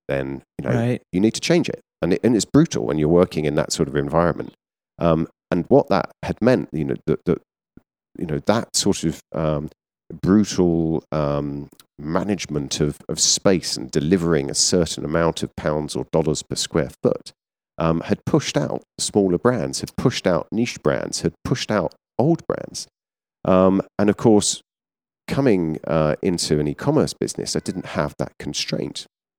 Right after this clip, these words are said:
Speaker 1: You know, at the same time, I didn't want to go out and buy hundreds and hundreds of things, but,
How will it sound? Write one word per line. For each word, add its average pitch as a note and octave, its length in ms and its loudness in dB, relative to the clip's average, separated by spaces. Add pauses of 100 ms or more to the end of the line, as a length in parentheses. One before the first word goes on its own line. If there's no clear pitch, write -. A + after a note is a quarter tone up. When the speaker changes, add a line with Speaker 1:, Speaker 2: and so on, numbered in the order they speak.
(120)
Speaker 1:
You A2 120 4
know, A1+ 80 -2
at - 80 0
the - 40 -4
same B2+ 160 4
time, D#2 180 4
I - 40 -2
didn't F2 200 0
want D2 100 0
to - 60 -12
go D#2 140 4
out D2+ 180 2
and D2 80 -10
buy D#2 260 4 (480)
hundreds F2 320 -6
and E2 60 -4
hundreds D#2 280 -2
of - 60 -16
things, A#2 340 0 (100)
but, E2 200 4